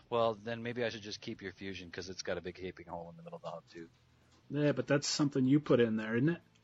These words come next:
Speaker 1: <laughs> Well, <laughs> now if I told you I didn't, you probably still would.
Speaker 2: <laughs> Hey, I have several of those Outrage Fusion heads, so, uh, don't, don't let that keep you from sending it to me.
Speaker 1: Oh, okay. I don't
Speaker 2: Yeah.
Speaker 1: mind the head. I mean, I guess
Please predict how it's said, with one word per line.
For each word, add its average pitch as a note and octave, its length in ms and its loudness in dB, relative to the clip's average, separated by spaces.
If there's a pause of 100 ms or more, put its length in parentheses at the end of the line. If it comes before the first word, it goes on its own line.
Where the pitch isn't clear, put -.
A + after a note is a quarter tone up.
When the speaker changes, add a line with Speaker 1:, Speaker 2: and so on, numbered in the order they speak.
(120)
Speaker 1:
<laughs> D#3+ 960 4
Well, B2+ 300 -4 (520)
<laughs> - 640 -12
now D#3 220 4
if - 100 -10
I C#3+ 100 -6
told D3 260 -10
you C#3+ 80 -6
I B2 60 -6
didn't, B2 280 -12
you A2 140 -20
probably A2 220 -10
still - 220 -16
would. B2+ 100 -2 (720)
Speaker 2:
<laughs> D3+ 720 2 (720)
Hey, E3 140 10
I F3 160 8
have E3+ 420 4 (220)
several D#3 420 0
of A2+ 120 -4
those A#2 400 -4 (200)
Outrage A#2+ 380 -4
Fusion A2+ 380 -6
heads, A2+ 280 -8
so, A2 340 -8 (360)
uh, A2+ 160 -6
don't, B2 220 -8
don't F3 140 4
let A3 180 8
that F#3+ 180 6
keep C#3 240 0
you B2 60 -4
from A2+ 160 -4
sending A2 280 -4
it - 120 -12
to A2+ 80 -8
me. A2 180 -10 (140)
Speaker 1:
Oh, G2+ 380 -20
okay. F#2 240 -18 (640)
I - 60 -6
don't - 120 0
Speaker 2:
Yeah. D3 40 -2
Speaker 1:
mind B2 200 -4
the A2 40 -16
head. C#3 180 -6
I F#3+ 40 -4
mean, D3 160 -6
I D3+ 80 -6
guess D#3+ 260 -6